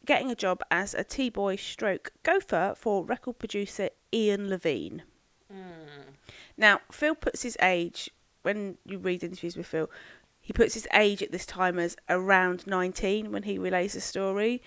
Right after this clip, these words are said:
Speaker 1: They're definitely fibbing about their ages.
Speaker 2: Okay, well, we've seen this
Speaker 1: A hundred percent
Speaker 2: before. <laughs>
Speaker 1: fibbing about their ages. Because my maths puts someone that was born in nineteen sixty-five who gets a job in nineteen eighty-eight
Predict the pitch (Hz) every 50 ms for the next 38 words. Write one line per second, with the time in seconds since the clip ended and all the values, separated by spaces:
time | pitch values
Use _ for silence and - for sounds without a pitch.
0 | - - - - _ _ _ _ _ _ - 202 226 214 214 - 254 240 - -
1 | 208 196 196 - - - 196 185 180 175 175 165 - 156 156 - - 147 147 127
2 | 92 107 - - - - - 156 151 - - 147 147 151 147 151 156 156 151 156
3 | 185 185 202 196 185 185 180 185 196 190 160 147 - 202 170 160 - - - -
4 | 190 180 180 196 185 185 190 185 180 190 - - 170 - 156 151 160 160 - -
5 | 147 151 151 151 - 160 151 - - - 202 - - - - - - - 202 -
6 | - 190 - 226 233 247 269 277 285 285 254 190 120 - - - - - - -
7 | - - - - 220 - - - - 208 190 208 202 190 202 180 - 196 - -
8 | - 180 185 180 175 180 185 - - 175 180 180 190 180 - - - - - _
9 | - 185 196 190 190 190 190 - - 196 190 185 - - - 202 - - - -
10 | 190 190 - - - 254 233 180 151 160 165 190 233 269 - - - - - _
11 | _ _ - - 226 208 - 220 196 - - - 220 208 - 202 202 196 208 202
12 | 208 202 196 202 208 - 233 214 208 208 226 - - 226 233 262 294 -